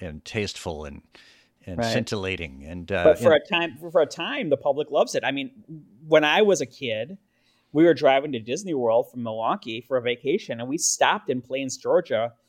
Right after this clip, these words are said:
Speaker 2: Carter's pla-, uh, you know,
Speaker 1: Yeah.
Speaker 2: hometown, which, you know, must have been after, like, his popularity faded, just thinking about when it was, seventy-nine or eighty. And it was a tourist stop. We went to Billy Carter's gas station.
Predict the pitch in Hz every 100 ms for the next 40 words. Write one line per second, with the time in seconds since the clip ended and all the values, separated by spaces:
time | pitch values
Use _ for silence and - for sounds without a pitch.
0 | _ _ 156 151 156 151 156 - 143 127
1 | 123 120 135 117 95 139 127 143 151 127
2 | 151 - _ _ - 302 160 175 - 139
3 | 127 123 127 113 110 - 113 - - 113
4 | 117 117 151 107 110 104 107 - - 123
5 | - 123 123 117 107 110 113 127 - 120
6 | 117 120 110 110 107 101 104 131 127 110
7 | - _ _ _ - 127 131 127 127 127
8 | 127 - - _ _ 160 185 190 - -
9 | 185 339 - - 87 - 127 135 147 156
10 | 113 131 147 147 - 147 151 - 113 151
11 | - 107 113 -